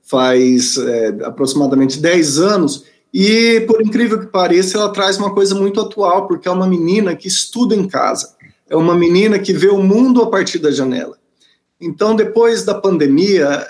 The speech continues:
é, essa história trouxe um ressignificado muito grande, porque o que era uma exceção acabou se tornando quase a regra das cri-,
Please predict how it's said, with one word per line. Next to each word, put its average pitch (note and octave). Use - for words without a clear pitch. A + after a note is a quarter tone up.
é, D#3+
essa F#3+
história G3
trouxe G#3
um F#3+
ressignificado F3+
muito F#3
grande, F3
porque F#3
o F#3+
que G#3+
era F3+
uma E3
exceção G3+
acabou G3+
se -
tornando G3+
quase G3+
a A3
regra E3+
das D#3+
cri-, F#3